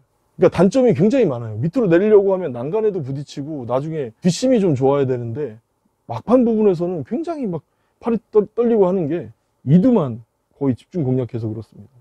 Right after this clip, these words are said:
낚시를 운동하려고 하는 게 아니잖아요. 버티고 내가 감각 이용해서 많이 잡으려고 하는 건데 쭈꾸미 낚시는 스피닝 릴로 탐색을 하듯이 하는 그 이 팔꿈치 이것은 나쁘다는 게 아니에요.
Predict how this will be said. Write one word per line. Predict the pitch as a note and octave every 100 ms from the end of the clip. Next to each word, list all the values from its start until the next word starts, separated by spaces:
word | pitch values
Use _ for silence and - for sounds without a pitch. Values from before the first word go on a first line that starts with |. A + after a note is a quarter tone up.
| _ _ _ _ _ _
낚시를 | D3 - B3+
운동하려고 | D3+ D#3 A#3+ B3 B3 G#3
하는 | G#3
게 | G3
아니잖아요. | B2 C3+ D#3 C3+ E3+ _ _ _ _ _ _
버티고 | D#3+ - G#3 F3 F#3+ F#3
내가 | D#3 D#3
감각 | E3 D3+ E3 F3+ D#3+ _ _ _
이용해서 | C#3 F3+ F#3 C#3+
많이 | A#2+ C#3 F#3+
잡으려고 | D3+ D#3 C#3 B2+
하는 | E3
건데 | C3 A2+
쭈꾸미 | - E3+
낚시는 | C3 G#2+ A2+ G#2+ C#3 B3 _ _
스피닝 | - A#3 C#4 A#3
릴로 | E3 F3+ D3+ D#3+ C3+ A2 _ _ _ _ _ _
탐색을 | - C4+ C4 C4 A3+
하듯이 | E3+ C#3 - A2+ A2
하는 | A2+ C#3 B2+ B2 A2
그 | A#2+ A2+ G#2+ G#2+ _ _ _ _ _
이 | A#2+ A#2
팔꿈치 | - G#3 B3 F#3 C3+ C3 A2 - _ -
이것은 | C3 C#3+ E3+ F3+ A#2 _ -
나쁘다는 | B2 - G3 A3+ A3
게 | C#3+
아니에요. | A2+ A#2